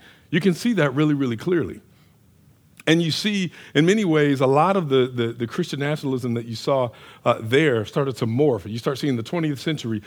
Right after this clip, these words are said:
some of that language start, uh, uh, in many ways, coalescing in response to some of the same things that get attacked today. The idea of having kind of global community and engaging with people, for, with fellow image bearers from all over the world.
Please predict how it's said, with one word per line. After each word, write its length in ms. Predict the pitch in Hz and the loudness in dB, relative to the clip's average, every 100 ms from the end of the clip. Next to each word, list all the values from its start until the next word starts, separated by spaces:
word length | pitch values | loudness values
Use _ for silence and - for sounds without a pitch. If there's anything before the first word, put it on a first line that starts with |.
| - | -14
some 160 | - 160 | -2 4
of 60 | |
that 120 | 143 117 | 4 4
language 600 | 120 139 147 117 104 - - | 4 2 0 -2 -2 -8 -20
start, 420 | - - 131 123 120 | -10 0 2 2 -4
uh, 40 | |
uh, 500 | 107 104 - 104 95 - - | -4 -4 -4 -6 -6 -10 -4
in 140 | 123 | 0
many 180 | 135 185 | 0 2
ways, 240 | 127 113 | 0 -2
coalescing 640 | - 151 127 151 - 95 95 - - | 0 0 2 0 -2 -10 -12 -10 -2
in 100 | 127 | -2
response 460 | 123 - 165 165 | -2 0 2 2
to 120 | - 143 | -2 -4
some 160 | 160 | -2
of 60 | 147 | -2
the 80 | 131 | -4
same 280 | 180 175 | -2 -2
things 280 | 156 214 190 | -2 -2 -2
that 80 | 147 | -2
get 160 | 135 147 | -2 -2
attacked 440 | 147 139 135 - - - - | 0 0 -2 -10 -20 -20 -6
today. 400 | 160 180 - - _ _ _ _ _ _ _ 120 | -4 -2 -6 -14 _ _ _ _ _ _ _ 2
The 100 | 123 | 2
idea 380 | 120 135 160 | 2 4 6
of 260 | 147 135 123 - | 6 4 0 -8
having 360 | - 156 156 147 | 0 4 4 2
kind 160 | 151 139 | -2 -4
of 80 | |
global 380 | 110 127 147 151 | -2 2 4 2
community 560 | 147 147 143 147 101 85 | 0 0 0 0 -4 -6
and 100 | 95 | -2
engaging 520 | 127 123 151 151 123 | -2 0 0 0 -2
with 140 | 107 | -2
people, 360 | - 165 143 113 - - - | -4 -4 -4 -6 -10 -20 -8
for, 160 | 147 - | -6 -2
with 320 | 139 147 - - | 0 0 -2 -4
fellow 420 | - 202 196 190 - | 4 6 4 0 0
image 360 | 220 180 123 | 0 0 0
bearers 400 | 123 113 110 107 | 0 0 0 -4
from 240 | - 143 143 | -2 0 2
all 200 | 170 165 | 2 0
over 160 | 151 | -4
the 80 | 147 | -6
world. 380 | 147 151 95 | -6 -6 -6